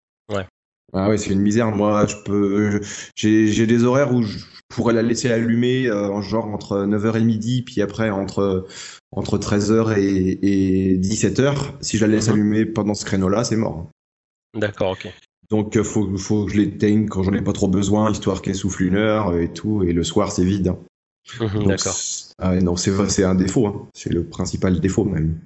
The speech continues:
Speaker 1: Ouais, ouais, mais d'ailleurs, euh, bon, c'est vrai que Panos Panay l'a avoué lui-même, hein, euh, il a dit que c'était le gros défaut de la Surface Pro, euh, un.
Speaker 2: Mm.
Speaker 1: Et bon, là, en fait, ils ont sorti donc des nouvelles covers avec la Power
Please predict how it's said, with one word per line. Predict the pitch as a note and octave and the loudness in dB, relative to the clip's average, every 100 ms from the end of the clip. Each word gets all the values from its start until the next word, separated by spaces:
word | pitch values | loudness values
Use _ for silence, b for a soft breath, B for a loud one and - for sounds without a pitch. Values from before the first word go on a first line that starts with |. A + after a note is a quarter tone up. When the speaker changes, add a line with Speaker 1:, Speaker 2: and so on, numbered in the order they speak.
| - | 0
Speaker 1:
Ouais, | C3+ | 2
ouais, | E3+ | 4
mais | C#3 | 4
d'ailleurs, | B2 C3+ C#3+ | 4 4 2
euh, | A2+ G#2 | 0 -2
bon, | G#2+ | -4
c'est | - - | -4 -6
vrai | G#2 | -6
que | A#2 A2 G2 G2 G2 F#2+ | -6 -6 -6 -4 -4 -6
Panos | A2 G#2+ A2 | -4 -4 -4
Panay | - A2 B2 | -2 0 2
l'a | G#2 | 2
avoué | G2+ G#2+ G#2 | 0 -2 0
lui-même, | A2+ C#3 D3+ | 2 2 2
hein, | A#2 G#2+ | 2 0
euh, | G2 F2+ F2+ F2+ - _ | -2 -4 -8 -12 -20 _
il | F#2 | -6
a | F#2 | -6
dit | A2 | -4
que | - | -6
c'était | G2 | -4
le | F#2+ G2+ | -4 -2
gros | G#2 A#2+ | 0 0
défaut | A2 - | 0 -2
de | G#2+ | -2
la | F#2+ | -2
Surface | - - F#2 - | -2 -6 -6 -8
Pro, | - G#2+ G2 | -6 -2 0
euh, | F2 - | 0 0
un. | A#2 C#3 B B B B B G2+ | 0 0 B B B B B -6
Speaker 2:
Mm. | F#2 - | -4 0
Speaker 1:
Et | G#2 G#2 G#2+ G#2 G#2 | 2 2 2 2 2
bon, | G#2 | 2
là, | A#2+ | 2
en | A#2 | 0
fait, | C3+ - | -2 -2
ils | A2 | -4
ont | |
sorti | G2+ G#2+ - A#2+ | -2 -4 -2 -2
donc | A2+ | 0
des | A2 | 0
nouvelles | G#2+ A#2+ A#2 A#2 | 0 2 0 0
covers | - A2 A#2+ | -2 0 2
avec | A2 G2 G2+ G#2 | 2 -2 -4 -2
la | F#2+ F#2 F2+ F2+ | 0 0 -2 -2
Power | A#2+ A2 | -2 -2